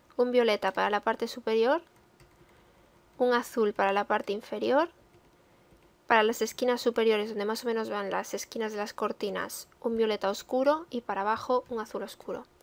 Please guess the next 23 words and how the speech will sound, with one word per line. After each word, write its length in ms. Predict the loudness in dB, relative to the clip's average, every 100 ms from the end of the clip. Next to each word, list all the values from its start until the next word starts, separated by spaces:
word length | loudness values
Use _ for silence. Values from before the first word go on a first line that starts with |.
| -20 -20 -20 _
Todo 200 | 0 2
esto 260 | 2 2 0
le 100 | 2
damos 280 | -2 -4 -4
un 80 |
desenfoque 480 | -6 -6 -8 -6 -4
gaussiano 500 | -4 -4 -2 -2 -2
bastante 720 | 0 0 0 -4 -2 -2 -4
grande 500 | -4 -2 -2 -2 -4 -4 _ _
y 180 | -6 -2
nos 340 | 0 0 0
mezcla 420 | -2 -2 -2 -2
los 280 | 0 -2 -4
colores. 640 | -2 2 4 4 0 -12 -18 -20 -20 -20 -18 -4
Y 60 | 0
luego 180 | 4
vamos 280 | 6 4 2
probando 440 | -2 0 0 0 -2
con 140 | -4
diferentes 680 | -6 -6 -6 -4 -6 -6 -12 _
modos 500 | -4 0 2 0 -2
de 100 | -4
fusión 460 | -4 0 2 2